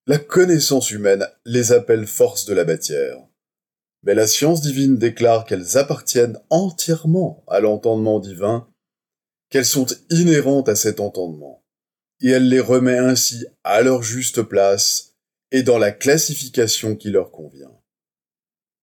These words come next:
La vraie théorie de l'univers, y compris l'homme, n'est pas dans l'histoire matérielle,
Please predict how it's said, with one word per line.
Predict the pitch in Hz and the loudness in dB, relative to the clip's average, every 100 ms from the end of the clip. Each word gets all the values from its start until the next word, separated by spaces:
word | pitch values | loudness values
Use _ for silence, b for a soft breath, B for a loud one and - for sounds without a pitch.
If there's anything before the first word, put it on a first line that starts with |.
| _ _ _ _ _ _ _ _ _ _ _ _ _ _ _ _ _ _ | _ _ _ _ _ _ _ _ _ _ _ _ _ _ _ _ _ _
La | 113 120 | 0 0
vraie | 110 156 160 | 2 2 2
théorie | 147 127 127 131 117 | 2 2 2 0 -2
de | |
l'univers, | 82 87 135 123 87 - 58 - _ _ | -6 -4 -2 -2 -4 -8 -10 -18 _ _
y | 135 135 | -6 -2
compris | 139 131 120 | -2 0 0
l'homme, | 110 120 127 135 - _ _ _ | 2 2 2 -4 -10 _ _ _
n'est | 98 107 | -2 -2
pas | - 143 156 | 0 0 2
dans | 131 | 0
l'histoire | 117 - 123 110 | 0 -2 0 2
matérielle, | 107 107 104 101 101 107 113 | 0 0 -2 0 2 0 -4